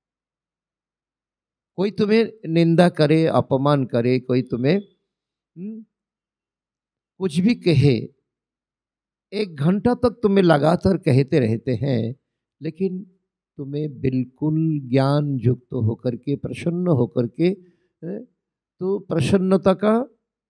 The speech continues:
शक्ति से वो सहन करते जाओ। लेकिन एक घंटा सहन किया, एक सेकंड के लिए थोड़ा सा बात,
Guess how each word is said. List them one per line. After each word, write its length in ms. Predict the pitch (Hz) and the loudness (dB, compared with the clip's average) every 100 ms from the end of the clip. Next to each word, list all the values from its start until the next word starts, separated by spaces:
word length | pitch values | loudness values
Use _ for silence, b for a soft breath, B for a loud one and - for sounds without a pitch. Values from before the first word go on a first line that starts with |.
| _ _ _ | _ _ _
शक्ति 420 | - 233 - 254 | -6 -6 -2 -2
से 340 | - 135 - _ _ _ _ _ _ _ _ _ _ _ 143 | 0 -2 -6 _ _ _ _ _ _ _ _ _ _ _ -14
वो 100 | 151 | -12
सहन 440 | - 139 107 139 | -8 -4 -2 -2
करते 380 | - 113 - 123 | -2 -8 -10 -16
जाओ। 220 | 131 - _ _ _ _ _ _ - | -16 -20 _ _ _ _ _ _ -14
लेकिन 320 | 170 202 170 _ | -6 -6 -6 _
एक 240 | 196 208 175 | -2 -2 2
घंटा 300 | 208 196 226 | 2 2 0
सहन 400 | - 170 180 170 | 2 4 4 2
किया, 400 | 165 139 156 208 _ _ _ _ _ _ _ | 2 2 2 -2 _ _ _ _ _ _ _
एक 220 | 214 240 - | -8 -8 -8
सेकंड 440 | - 185 208 214 | -6 0 2 2
के 140 | 180 | 0
लिए 360 | 151 143 156 156 151 _ _ _ _ | 0 2 2 0 -6 _ _ _ _
थोड़ा 260 | 160 170 214 | -14 -8 -8
सा 220 | - 127 | -6 -6
बात, 340 | 117 123 120 | -2 -4 -4